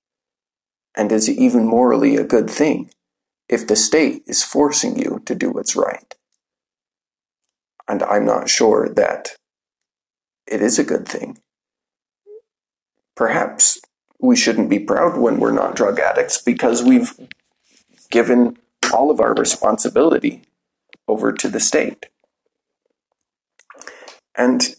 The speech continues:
yeah, this does cause violence, because how does the state enforce anything? Well, via violence.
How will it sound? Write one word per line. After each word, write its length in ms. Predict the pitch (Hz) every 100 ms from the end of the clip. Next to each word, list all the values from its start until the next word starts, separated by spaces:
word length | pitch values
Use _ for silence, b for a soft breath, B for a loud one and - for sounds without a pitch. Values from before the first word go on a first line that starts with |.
| _ -
yeah, 380 | 110 170 170 -
this 200 | 117 -
does 280 | 110 143
cause 400 | - - 117 117
violence, 680 | - - 165 - - - - _ _ _ _ _ - -
because 500 | 123 120 - - -
how 260 | - 127 131
does 240 | 151 139
the 100 | 123
state 420 | - 120 123 -
enforce 500 | 117 - 131 110 -
anything? 500 | 139 165 131 - - _ _ _ _
Well, 400 | - - 151 165 -
via 300 | - - 104
violence. 680 | 113 160 139 - - -